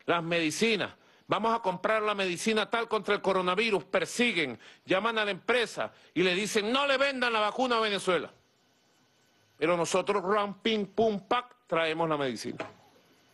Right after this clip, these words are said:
¿Ah? Aquí están las medicinas, mira.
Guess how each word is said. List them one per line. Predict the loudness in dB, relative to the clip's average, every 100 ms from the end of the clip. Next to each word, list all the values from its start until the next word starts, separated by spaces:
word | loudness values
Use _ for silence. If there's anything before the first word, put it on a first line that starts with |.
| _ -2
¿Ah? | 0 -2 -10 _ _ _ _ _ _ _ _ _ _ _ _ _ _ _ _ _
Aquí | -4 0 0
están | 0 0 2
las |
medicinas, | 2 2 2 2 0 -2
mira. | -6